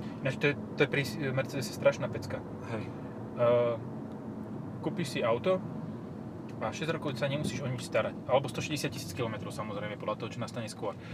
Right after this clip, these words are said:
Speaker 1: A čo je ešte výrazný bonus, tak, e, keď si hovoril o nepraktickosti bledého interiéru, tak Mercedes má takú službu, že vždy, keď prídeš na servis, tak ti auto vrátia čisté.
Speaker 2: Tak to je fajn.
Speaker 1: Uf.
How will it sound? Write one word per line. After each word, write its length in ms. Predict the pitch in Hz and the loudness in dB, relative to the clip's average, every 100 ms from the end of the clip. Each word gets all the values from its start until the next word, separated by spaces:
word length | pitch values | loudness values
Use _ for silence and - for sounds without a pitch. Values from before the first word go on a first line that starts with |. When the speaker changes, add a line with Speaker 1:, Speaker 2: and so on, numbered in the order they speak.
| - - | -6 0
Speaker 1:
A 320 | - 127 160 - | 8 8 8 2
čo 160 | - | 0
je 80 | 156 | 0
ešte 180 | 135 127 - - - - | 2 -2 -4 -8 -12 -10
výrazný 460 | 127 156 160 147 113 | 2 6 8 6 0
bonus, 440 | 110 127 180 - - - - - - - | 0 -2 -4 -10 -16 -16 -16 -14 -14 0
tak, 300 | - 110 - | 2 2 2
e, 400 | 117 113 113 113 | 4 6 6 4
keď 140 | - 123 | 0 0
si 100 | 127 | 2
hovoril 280 | 127 123 | 2 4
o 40 | 117 | 4
nepraktickosti 640 | 123 131 - - 123 - | 6 2 2 -8 -8 2
bledého 320 | 123 123 113 | 6 6 6
interiéru, 580 | 113 120 117 113 120 170 - - - - - - - | 0 2 2 4 2 0 -4 -14 -16 -14 -14 -14 0
tak 340 | 120 113 - | 4 4 2
Mercedes 480 | 117 123 - 127 123 | 0 2 0 0 0
má 480 | 127 123 117 113 117 - | 4 6 6 4 0 0
takú 260 | 127 123 147 | 0 0 -2
službu, 420 | 127 113 123 147 | -4 -4 -2 0
že 100 | 113 | 0
vždy, 140 | - | -2
keď 140 | - 139 | -6 -6
prídeš 300 | 123 120 107 | -6 -6 -4
na 80 | 104 | -2
servis, 300 | 123 117 117 | 0 0 -2
tak 160 | 107 | -6
ti 80 | - | -2
auto 200 | 110 110 | -2 0
vrátia 240 | 110 107 110 | -2 -2 -2
čisté. 400 | - 104 - - - - - - - - - - - | -6 -6 -8 -8 -12 -12 -12 -12 -14 -14 -12 -12 -8
Speaker 2:
Tak 160 | - 107 | -8 -4
to 120 | 120 | -4
je 80 | 117 | 0
fajn. 220 | 95 82 - - - - - - - - - - - - - | 0 -2 -6 -12 -12 -10 -10 -10 -10 -10 -10 -10 -10 -10 -6
Speaker 1:
Uf. 340 | 131 135 135 | 0 0 0